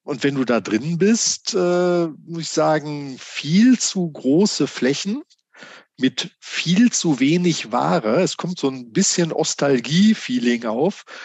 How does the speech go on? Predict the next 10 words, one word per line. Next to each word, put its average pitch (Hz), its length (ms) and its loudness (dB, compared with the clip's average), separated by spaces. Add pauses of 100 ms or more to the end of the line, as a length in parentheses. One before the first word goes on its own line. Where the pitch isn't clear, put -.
(180)
äh, 131 360 2
dass 135 220 -2
dann 139 240 -4
irgendwie 139 500 -2
doch, 131 360 0
äh, 147 40 -4
Regalfläche 139 1300 0
und, 135 380 -6
äh, 127 260 -2
Waren, 135 640 -4